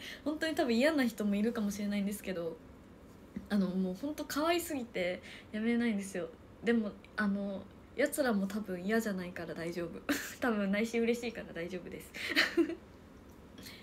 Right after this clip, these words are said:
生誕でやった。え、確かに生誕、え、でも生誕でさ、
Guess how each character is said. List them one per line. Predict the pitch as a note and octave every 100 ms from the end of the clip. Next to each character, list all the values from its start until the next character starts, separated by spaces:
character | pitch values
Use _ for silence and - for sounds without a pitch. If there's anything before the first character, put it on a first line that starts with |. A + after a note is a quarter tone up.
| - - - - -
生 | - - B3+
誕 | B3+ B3+ A#3+
で | A#3+
や | B3
っ | B3
た。 | - G3+
え、 | G#3
確 | G#3+ C4 C4 -
か | G3
に | F#3
生 | - B3+
誕、 | C4+ D4 C#4 C#4 -
え、 | - A#3
で | -
も | F#3
生 | - F#4 A4
誕 | G#4+ G#4 G4+
で |
さ、 | G#4 F4+ -